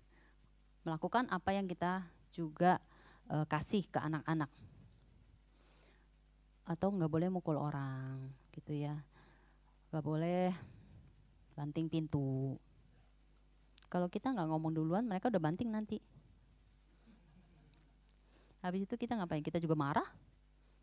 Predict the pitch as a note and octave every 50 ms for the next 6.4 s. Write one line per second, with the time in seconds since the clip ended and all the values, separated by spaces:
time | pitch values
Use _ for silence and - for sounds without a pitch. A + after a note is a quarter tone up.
0 | - - - - - - F#3+ F#3 - C#4+ E4 - - - D#3+ D3+ C#3+ C#3+ E3 A#3
1 | G#4 G4 - - - - - - - - - - C#3+ B2+ - - - C3 C3 -
2 | - - - C#3+ - D#3 - - G3 F3 E3+ G#3+ A#3+ A#3+ - _ _ _ - E3
3 | E3 E3+ - B3+ A3 F3 - A#3+ B3 F#3+ D#3+ D3 - D3 - - D#3 D3+ D3 D3
4 | C#3 - - - - - - - _ - - - F3 G#3+ C4 C4 G3+ E3+ - -
5 | A#3 F#3+ E3 - C#3+ C#3 - D3+ D3 D3 D#3 F3 - - - - - - - -
6 | - - - C#3 B2 - - C#3+